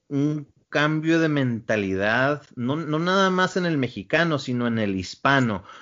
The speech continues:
porque eres el primero en pelear por un título? Eh, fue un empate, entonces no hubo ganador, se quedó por default el cinto allá, por, por default,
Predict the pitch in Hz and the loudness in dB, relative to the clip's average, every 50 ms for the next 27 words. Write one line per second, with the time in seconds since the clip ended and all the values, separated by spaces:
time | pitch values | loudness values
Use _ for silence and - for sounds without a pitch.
0 | - - _ - 131 117 113 120 131 123 127 139 160 196 - - 196 175 - - | -20 -20 _ -2 -2 -2 0 0 0 2 4 4 4 2 2 2 0 0 0 -2
1 | 131 127 123 123 127 131 139 147 165 175 170 - 135 127 117 120 131 131 - 151 | -2 -2 -2 -2 0 0 2 2 2 0 0 0 0 2 2 2 2 0 0 -2
2 | 147 151 151 143 143 139 120 - - - 92 82 80 - - - - - - - | 0 0 0 0 0 0 -2 -2 -2 -4 -6 -6 -6 -8 -10 -14 -20 -20 -20 -20
3 | - _ - 107 110 113 113 110 110 110 110 110 110 110 - - - 156 170 165 | -18 _ 2 4 4 6 6 6 6 6 6 4 4 2 0 -2 -2 -2 0 2
4 | 170 165 156 135 - 117 104 95 - - - - _ _ _ _ _ _ - 85 | 2 2 0 2 2 2 2 0 -2 -6 -16 -20 _ _ _ _ _ _ -20 -6
5 | - 120 127 127 131 151 135 127 123 123 127 131 131 139 139 139 147 143 135 143 | -4 -2 -2 0 -2 -2 -2 0 0 2 2 4 4 4 2 2 0 0 0 0
6 | 135 123 117 120 135 156 175 175 - - 185 - 117 113 117 113 - - 135 127 | 2 2 2 2 4 4 2 2 0 -4 -6 -4 -2 -2 -2 -2 -2 -2 0 0
7 | 113 110 - - 120 123 127 123 - 131 127 127 - 131 123 127 139 131 131 139 | 0 0 0 0 2 2 2 2 0 -2 -4 -2 -4 -4 -2 2 2 4 4 4
8 | 143 151 143 - 147 131 107 85 - _ - 78 80 82 85 85 - - 131 131 | 2 2 0 0 -2 -2 -2 -4 -8 _ -14 -12 -10 -8 -8 -6 -2 2 2 2
9 | 143 160 165 - - | 2 2 -2 -6 -12